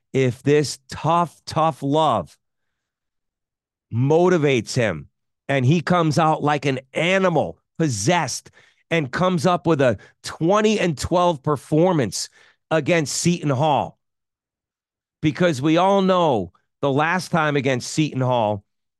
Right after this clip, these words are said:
was one of Joel Soriano's worst games of the season. All right? That game at the Prudential Center was one to forget. He tied a season low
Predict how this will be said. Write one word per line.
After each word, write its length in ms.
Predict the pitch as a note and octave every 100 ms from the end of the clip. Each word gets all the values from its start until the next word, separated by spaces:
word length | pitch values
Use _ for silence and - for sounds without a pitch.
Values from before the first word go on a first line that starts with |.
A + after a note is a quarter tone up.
| -
was 240 | C3 A#2+
one 180 | D3+ F3
of 120 | D3+
Joel 360 | B2 C#3+ D#3 D3+
Soriano's 760 | - E3+ D#3+ D#3 D3 C3+ A2+
worst 500 | A2 A#2+ E3+ G3 -
games 320 | - D3 C3+ C3+
of 80 |
the 100 | G#2+
season. 520 | G#2 D3+ D3 C3 G2 - _ _ _ _ _ _ _ _ -
All 160 | A2+
right? 320 | A#2+ C#3+ D3 - _ _ _ -
That 320 | D#3+ E3 -
game 480 | - E3+ D3+ C3 A#2 -
at 200 | D#3 D#3+
the 80 | D3+
Prudential 560 | - C3+ D#3 E3 D#3+ C3
Center 480 | - C3 A2+ G2+ - _ _
was 240 | A#2+ B2
one 400 | A#2+ C3+ D#3 D#3+ C3+
to 120 | C3
forget. 600 | B2 G2+ E2+ D3 C#3+ - _ _ _ _ _ _ _ _ _ _ _ _ _ _ -
He 120 | C3+
tied 380 | - B2+ D3+ D3
a 60 | A#2
season 580 | - - G3 F3 E3+
low 400 | D3+ D#3 E3 D#3+